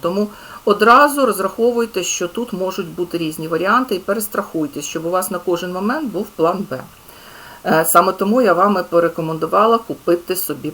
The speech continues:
поінтер. Планування обсягу доповіді.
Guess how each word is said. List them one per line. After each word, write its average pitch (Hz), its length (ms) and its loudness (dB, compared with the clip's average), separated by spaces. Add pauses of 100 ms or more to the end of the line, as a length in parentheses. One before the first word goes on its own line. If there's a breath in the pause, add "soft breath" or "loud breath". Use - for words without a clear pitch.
(120)
поінтер. 127 440 -4 (1900 loud breath)
Планування 233 640 4
обсягу 156 520 0
доповіді. 127 640 -6